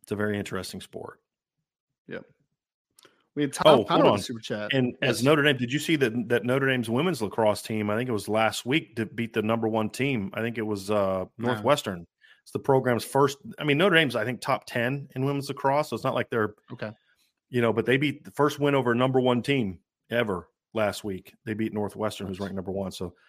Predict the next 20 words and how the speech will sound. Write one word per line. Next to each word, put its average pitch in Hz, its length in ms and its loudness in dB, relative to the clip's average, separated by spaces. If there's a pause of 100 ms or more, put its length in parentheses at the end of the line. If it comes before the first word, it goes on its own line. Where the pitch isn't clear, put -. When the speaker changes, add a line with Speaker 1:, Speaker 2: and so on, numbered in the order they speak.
(300)
Speaker 1:
so - 140 -2
yeah, 127 200 4
it's - 160 -2
a 117 100 2
good, 127 280 0
right 180 160 6
now 185 80 4
it's 175 80 0
a - 40 -20
pretty 202 180 2
good 175 100 0
time 175 160 4
of 156 60 0
the 139 40 0
year 170 160 2
for 127 160 -4
spring 139 300 0
sports 143 360 2
at - 60 -2
Notre 135 260 6